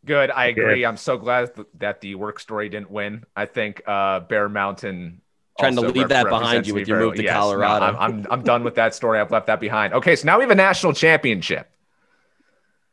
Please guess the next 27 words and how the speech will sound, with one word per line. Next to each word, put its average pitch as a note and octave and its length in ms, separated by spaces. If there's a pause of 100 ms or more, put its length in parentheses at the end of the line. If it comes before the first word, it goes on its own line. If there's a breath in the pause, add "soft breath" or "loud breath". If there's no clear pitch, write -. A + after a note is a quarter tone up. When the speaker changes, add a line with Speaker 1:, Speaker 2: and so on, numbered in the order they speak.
(160)
Speaker 1:
We've A#2 180
got A#2+ 440
Bear E3 320
Mountain E3+ 320
story D#3+ 560 (180)
versus C#3 460
walking D3+ 680
on C#3 120
the C#3+ 60
side D3 200
of D3 40
the C#3+ 60
road, C#3+ 220
the, G#2 160
the A#2 160
ice C#3+ 180
story. - 400 (340)
Speaker 3:
Connor, C#3+ 300
what's A2+ 240
the, E3+ 180
uh, C#3+ 220
what's C#3+ 180
the B2+ 140
odds C3 220
on F2 100
this E2+ 160
one? F2 180